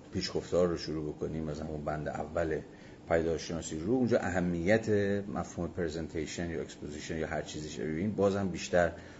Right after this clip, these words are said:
خودش رو روشن خواهد کرد که چرا مهمه، به مثابه یه جور شیوه، اه، گفتن، شیوه بیان یا شیوه روایت. پس پدیدارشناسی به این معنا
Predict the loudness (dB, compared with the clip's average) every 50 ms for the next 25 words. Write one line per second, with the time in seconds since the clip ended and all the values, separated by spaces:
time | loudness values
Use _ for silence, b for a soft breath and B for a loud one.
0 | B B -2 0 0 0 0 -2 -2 0 2 4 4 2 2 0 0 0 0 0
1 | 0 0 -2 -2 -2 -2 0 0 0 0 0 0 0 0 0 -4 -8 -2 0 2
2 | 2 2 2 0 -2 -2 -2 -2 -2 -2 -4 -4 -4 -4 -4 -4 -4 -4 -4 -2
3 | -2 -2 -2 -2 -2 0 0 0 -2 -2 -2 -4 -6 -8 -4 2 4 4 4 6
4 | 6 6 6 6 6 4 2 B B B B B B B B B B -10 -6 -4
5 | -2 -2 -2 -4 -6 -10 -16 -18 -12 -2 2 2 4 2 2 -4 2 4 6 6
6 | 6 4 -2 -8 -12 -16 -14 -10 -6 -4 -2 0 0 0 2 2 2 4 4 2
7 | 2 0 0 0 2 4 4 4 4 4 2 -2 -8 -8 -2 0 0 0 0 -2
8 | -4 -2 -2 0 0 2 2 2 2 2 2 0 0 0 2 2 2 2 4 4
9 | 2 2 2 -2 -8 -10 -10 -10 B B B B B B B B B -6 -6 -2
10 | 2 4 6 6 6 6 4 2 0 -2 -2 0 -2 -2 0 0 0 0 0 0
11 | 2 2 4 6 6 6 6 4 4 4 2 4 4 2 2